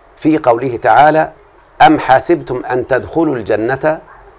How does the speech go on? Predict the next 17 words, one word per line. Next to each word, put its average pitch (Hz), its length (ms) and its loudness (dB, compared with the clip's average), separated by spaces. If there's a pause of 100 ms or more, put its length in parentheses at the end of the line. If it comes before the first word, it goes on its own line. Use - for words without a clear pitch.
(140)
يبقى 110 180 -6
تدخلوا 143 440 -2
فعل 139 220 -6
مضارع 139 320 0
منصوب 131 400 -6
بأن، 156 260 2
علامة 123 300 -2
النصب 123 380 -4 (240)
حذف 139 420 -2
النون 131 560 2
لأنه 120 200 -4
من 123 60 -10
الأفعال 117 360 -2
الخمسة، 117 420 -4 (600)
واو 135 160 4
الجماعة 127 400 0
فاعل، 110 320 0